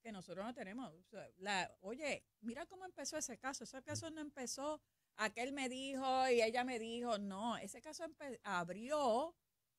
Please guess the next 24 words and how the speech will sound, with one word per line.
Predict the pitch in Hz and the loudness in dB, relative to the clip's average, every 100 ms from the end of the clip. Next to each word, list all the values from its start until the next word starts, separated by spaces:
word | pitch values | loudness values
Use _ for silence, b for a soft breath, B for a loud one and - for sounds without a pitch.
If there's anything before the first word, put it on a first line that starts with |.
| _ | _
con | 240 233 226 | 2 4 6
la | 214 | 4
tecnología, | 202 175 185 175 160 233 330 180 | 2 -6 -4 -2 -2 -2 0 0
que | 196 180 | 0 -6
fueron | - 175 185 240 254 | -2 0 2 2 2
lo-, | 247 220 | 2 4
los | 233 233 | 2 0
peritos | - 196 240 320 - 196 226 | 2 2 2 -6 -4 -2 -2
del | 185 175 | -2 -2
F | 175 247 | -2 -6
B | 233 233 | -4 -2
I | 240 214 | -2 -6
que | 277 | -8
empezaron | 233 202 180 175 185 226 | -6 -6 -6 -4 -4 -2
a | |
discutir | 226 233 214 202 190 208 | -2 -2 -8 -8 -2 -2
la, | 240 240 214 185 156 127 202 | 0 2 4 4 0 -4 -6
de | 208 185 | -6 -8
cómo | - 196 226 226 | -2 -2 2 2
ellos | 233 240 | 2 0
extrajeron | 247 - - - 196 190 208 247 196 185 | 0 -6 -14 -8 -6 -2 -2 0 0 -2
toda | - 185 196 | 0 2 2
esa | 208 | 0
información | 240 208 196 185 170 - 190 202 | -2 -2 -2 -2 -4 -6 -4 -6